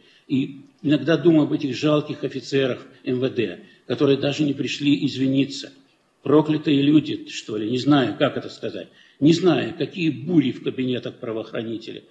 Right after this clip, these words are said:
как, как горят там телефоны, какой с-, витает мат в этих кабинетах. Гёте в своё время сказал: «Несчастный человек опасен, вот по-настоящему». И я прошу вас, Владимир Владимирович,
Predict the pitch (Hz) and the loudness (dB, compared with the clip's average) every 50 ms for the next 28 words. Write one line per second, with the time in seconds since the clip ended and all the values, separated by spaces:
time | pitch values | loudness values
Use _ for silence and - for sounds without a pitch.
0 | - - _ _ - 143 139 - - 170 160 - - - 147 143 143 147 143 - | -20 -20 _ _ -4 -4 -4 -2 0 -2 -2 0 0 2 2 2 2 2 -2 -4
1 | - - 120 107 - - - 127 110 90 - - 151 131 113 104 - - - _ | -6 -8 -8 -8 -6 -6 -4 -4 -4 -4 -4 -4 -2 -2 -2 -4 -8 -14 -20 _
2 | _ - - - 175 151 123 - - - - - - - 120 113 131 - - 165 | _ -10 -2 2 4 4 4 2 -2 -12 -16 -12 -10 -8 -2 0 0 2 4 4
3 | 151 139 131 127 - - 135 135 135 139 139 - - 123 120 104 - - - - | 2 4 2 0 -4 -6 -4 -2 0 0 0 -2 -4 -8 -8 -10 -10 -12 -14 -14
4 | 123 104 120 110 101 101 95 - - - _ _ _ _ - _ _ _ _ _ | -12 -10 -8 -8 -8 -8 -10 -12 -16 -20 _ _ _ _ -20 _ _ _ _ _
5 | _ _ _ - 113 127 147 147 - 135 - - 147 143 139 135 135 117 - - | _ _ _ 0 4 4 4 6 4 0 0 2 2 4 4 4 2 0 -2 -2
6 | 143 123 120 143 139 127 123 - 131 127 - - - 160 147 - - 127 107 - | 0 2 4 4 2 2 2 0 -2 -2 0 2 2 2 2 2 -2 -6 -6 -6
7 | - 131 120 120 120 113 107 - - _ _ - 127 - - 135 107 - - - | -6 -6 -6 -4 -6 -6 -8 -12 -16 _ _ -12 -8 -6 -6 -6 -6 -6 -8 -12
8 | - - - _ _ _ - - - - 135 131 - - - 131 123 117 - - | -14 -16 -20 _ _ _ -20 -20 -6 -4 -4 -4 -4 -4 -4 -2 -2 -2 -2 -2
9 | 135 123 123 107 - - - - - - - - - _ _ _ _ _ - 123 | -2 -2 -2 -4 -6 -6 -8 -10 -12 -14 -16 -20 -20 _ _ _ _ _ -4 0
10 | 135 135 139 - 143 123 113 - 147 139 127 123 127 123 107 - - - 107 101 | 0 0 0 0 -2 -4 -2 -2 -2 0 0 0 0 -2 -4 -8 -12 -16 -16 -12
11 | 113 120 123 120 113 107 104 90 - - - - | -6 -4 -4 -2 -2 -4 -8 -10 -14 -18 -20 -20